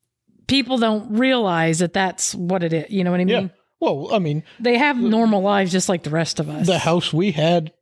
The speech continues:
Speaker 2: in Georgia.
Speaker 1: Mm-hmm.
Speaker 2: Very nice looking home on the outside. And it wasn't a horrible home, but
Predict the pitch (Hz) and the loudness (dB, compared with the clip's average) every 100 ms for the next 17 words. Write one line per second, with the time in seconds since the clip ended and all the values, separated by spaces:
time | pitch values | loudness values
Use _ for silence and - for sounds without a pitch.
0 | _ - 175 165 160 240 220 113 - - | _ -2 0 2 2 0 -2 -4 -6 -6
1 | 180 180 220 - _ - 120 156 247 220 | -2 0 -2 -6 _ -4 0 2 2 2
2 | 180 175 196 180 160 147 143 151 165 135 | 2 2 0 0 0 0 2 2 2 2
3 | 139 139 143 - 240 262 262 294 208 170 | 2 2 2 2 2 2 0 2 2 2
4 | 147 - 254 247 151 - 165 175 127 | 0 0 0 2 0 0 0 2 -2